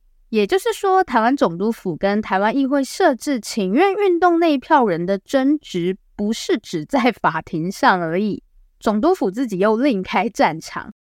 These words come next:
好啦，这应该算是一个意外，不能说他们想要另开战场。原本总督府想说没差，反正报纸也是他们在控制的嘛，所以就写了一堆文章。结果蒋渭水他们也不甘示弱。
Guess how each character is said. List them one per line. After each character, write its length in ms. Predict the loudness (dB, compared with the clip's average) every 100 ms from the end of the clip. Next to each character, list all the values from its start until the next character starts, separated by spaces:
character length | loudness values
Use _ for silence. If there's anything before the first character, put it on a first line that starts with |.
| _ -2
好 120 | 2
啦， 140 | 2
这 100 | 0
应 60 | -2
该 260 | -2 -4
算 240 | 0 2 2
是 200 | 0 -4
一 80 | -2
个 120 | -4
意 220 | -4 -6 -4
外， 320 | 0 2 2
不 120 | 2
能 140 | 2 2
说 140 | 0
他 160 | 0 -2
们 140 | -2
想 180 | -4 -2
要 80 | 0
另 240 | 0 -2
开 240 | -2 -4
战 300 | -2 -2 -2 -6
场。 260 | -16 -16 _ _ _ -2
原 120 | 0
本 100 | 2
总 180 | 2 2
督 140 | 0
府 160 | -2 -4
想 180 | -6 -6
说 220 | 0 2
没 180 | 2 0
差， 340 | 0 2 2
反 200 | 2 0
正 180 | 2 2
报 260 | 4 2 2
纸 220 | -4 -8
也 140 | -8
是 160 | -8 -4
他 120 | 0
们 140 | 0
在 140 | 0 -2
控 360 | -2 -2 0
制 280 | -2 -2 -2
的 160 | 0 -4
嘛， 240 | -4 -10
所 160 | -2 0
以 40 |
就 120 | 0
写 280 | -2 -4 -4
了 120 | -4
一 80 | -4
堆 160 | -2 -2
文 280 | -2 -4 -4
章。 380 | 0 0 0 -10 _ _ _
结 140 | -2 0
果 100 | 0
蒋 240 | 2 0
渭 180 | 2 0
水 240 | 0 -4
他 160 | -2 0
们 140 | 2
也 100 | 2
不 220 | 0 -4 -4
甘 300 | 0 0 -2
示 340 | -2 -2 0
弱。 260 | 2 0